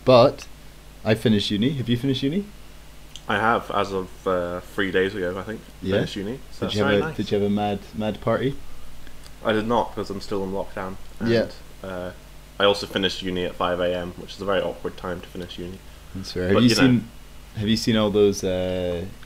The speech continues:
Speaker 1: like, memes of, uh, nothing beats the feeling of finishing uni at twelve thirty-three on a Wednesday afternoon? It's just someone, like, hitting submit and then
Speaker 2: Hell yeah.
Speaker 1: celebrating a bit. Those are pretty
Speaker 2: Yeah.
Speaker 1: funny. Um, I celebrated
Speaker 2: Mm-hmm.
Speaker 1: with a game of Monopoly, which I won.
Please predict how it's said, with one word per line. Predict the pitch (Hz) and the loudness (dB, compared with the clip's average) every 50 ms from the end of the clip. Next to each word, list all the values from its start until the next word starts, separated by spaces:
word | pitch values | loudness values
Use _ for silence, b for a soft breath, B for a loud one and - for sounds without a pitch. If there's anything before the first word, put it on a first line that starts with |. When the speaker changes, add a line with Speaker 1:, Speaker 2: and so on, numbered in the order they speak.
| - - - | -16 -12 -6
Speaker 1:
like, | 92 90 92 92 - 98 | -4 -4 -4 -2 0 2
memes | 98 101 101 92 90 87 85 - - - - - | 4 4 4 4 2 0 -2 -4 -6 -8 -8 -6
of, | - 90 85 80 - 95 | -4 -4 -4 -4 -4 -2
uh, | 87 87 87 87 85 85 87 95 - - - B B B - - - | 0 0 0 0 0 0 -2 -4 -6 -12 -16 B B B -14 -6 -2
nothing | 101 95 - - 95 90 | -2 0 2 2 0 2
beats | - 101 92 - | 2 0 -2 -2
the | - | -4
feeling | 85 - - 104 92 90 90 85 | -6 -2 0 0 2 2 0 0
of | 82 - | -2 -4
finishing | - - 92 87 - - 92 87 | -4 -4 -4 -2 -2 -4 -2 -2
uni | 87 90 85 82 85 85 | -2 -2 -2 -2 -2 -2
at | 82 82 - - - - - - | -2 -4 -4 -8 -12 -16 -14 -10
twelve | - - 101 92 87 80 - | -4 0 0 2 0 0 -2
thirty-three | - 92 85 - 101 - - 101 90 87 | -4 -4 -4 -4 -6 -4 -2 -2 0 0
on | 85 | 0
a | 82 | -2
Wednesday | 82 90 87 85 - - 85 | -2 -2 -4 -4 -4 -6 -6
afternoon? | 82 - - 90 85 80 | -6 -6 -6 -6 -6 -6
It's | 80 73 69 - | -6 -8 -8 -8
just | - - - | -8 -8 -6
someone, | - 87 82 80 80 | -6 -4 -4 -4 -4
like, | 82 82 80 - | -4 -4 -4 -4
hitting | - - - - | -4 -4 -4 -6
submit | - - - 85 87 87 85 - - B B B B B B B B B B - - | -8 -8 -6 -4 -4 -4 -4 -6 -8 B B B B B B B B B B -12 -8
and | 85 85 | -6 -6
then | 82 80 82 85 87 - - | -6 -6 -6 -8 -10 -10 -4
Speaker 2:
Hell | - - 117 104 95 | 2 4 6 6 6
yeah. | 90 87 85 | 6 4 2
Speaker 1:
celebrating | 80 95 85 78 85 71 71 80 | 2 0 0 -2 -2 -6 -6 -6
a | |
bit. | - 80 73 - | -6 -6 -4 -2
Those | 95 92 92 | -2 -2 -2
are | 80 | -2
pretty | - - 76 - | -2 -2 -2 -2
Speaker 2:
Yeah. | - | -4
Speaker 1:
funny. | - 82 87 82 80 - - B B B B B B B B | -6 -6 -6 -6 -6 -8 -8 B B B B B B B B
Um, | - 98 98 95 95 95 - | -2 0 2 2 2 2 2
I | - 110 113 | 4 4 4
celebrated | 113 - 127 113 104 101 110 110 101 98 | 4 6 6 6 6 6 6 6 6 6
Speaker 2:
Mm-hmm. | 98 | 4
Speaker 1:
with | 95 90 | 0 -2
a | 95 | 0
game | - 104 101 98 | 2 2 2 2
of | 95 | 2
Monopoly, | 92 95 101 107 - - - 131 190 190 - - - - | 2 2 2 2 0 0 -2 -2 -2 -2 -6 -10 -14 -12
which | - - - 95 | -10 -8 -6 -4
I | 92 90 90 90 | -2 -2 -2 -2
won. | 87 95 98 107 147 180 | 0 0 2 2 0 -2